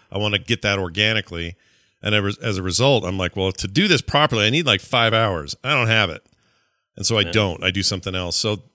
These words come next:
Speaker 1: so that's been my problem. It's not the game's fault. And I don't even think it's my, I think I may just have finally come to terms why these Souls-likes haven't worked for me before. It's never been about the difficulty. It's about the time investment.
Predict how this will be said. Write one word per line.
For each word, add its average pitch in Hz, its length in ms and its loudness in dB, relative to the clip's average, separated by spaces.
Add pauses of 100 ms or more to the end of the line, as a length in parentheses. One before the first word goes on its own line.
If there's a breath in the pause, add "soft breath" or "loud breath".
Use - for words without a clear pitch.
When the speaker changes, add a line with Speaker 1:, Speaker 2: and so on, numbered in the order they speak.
(100)
Speaker 1:
so - 240 -2
that's 151 300 0
been 127 240 0
my 104 180 2 (220)
problem. 98 500 2
It's 104 240 0
not 131 240 0
the 113 60 -2
game's 95 360 0
fault. 65 360 -12 (500 soft breath)
And 104 140 0
I 117 80 6
don't 131 100 4
even 110 160 0
think 107 160 0
it's - 160 -4
my, 92 420 0 (1000)
I 123 80 2
think 220 200 -2
I - 80 6
may 135 160 2
just 110 200 0
have 107 160 0
finally 113 320 0
come 110 160 2
to 98 40 -8
terms 110 240 -2
why 110 240 4
these 107 160 2
Souls-likes 104 460 2
haven't 98 220 2
worked - 200 0
for - 80 -4
me 90 120 -2
before. 85 320 -6
It's 98 160 -2
never 120 240 0
been 110 200 2
about 87 260 -2
the - 60 -20
difficulty. 95 720 -6
It's - 200 -4
about 90 240 0
the 90 80 -4
time 127 260 2
investment. - 460 -8